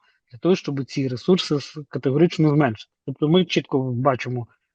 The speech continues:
грані, ну, тобто різновидність, там, шахеди, тощо, так, тобто те, що є, а, в орбіті можливостей Російської Федерації, ну, і попри тому все рівно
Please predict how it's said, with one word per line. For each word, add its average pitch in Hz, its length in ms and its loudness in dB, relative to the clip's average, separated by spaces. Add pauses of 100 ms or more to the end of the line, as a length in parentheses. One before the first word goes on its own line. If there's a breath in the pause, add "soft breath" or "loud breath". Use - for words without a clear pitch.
(120)
грані, 185 840 4
ну, 190 120 2
тобто 165 340 2
різновидність, 151 640 0
там, 123 140 -12
шахеди, 160 520 0
тощо, 156 420 -2
так, 160 240 -2
тобто 127 240 -10
те, 175 180 2
що - 200 -6
є, 151 240 2 (420 loud breath)
а, 135 1040 2
в 131 100 -6
орбіті 147 540 0 (320)
можливостей 151 600 2
Російської 135 360 -10
Федерації, 190 480 2
ну, 185 220 4
і 147 40 0
попри 143 280 -8
тому 160 220 0
все 143 180 -6
рівно 151 260 -2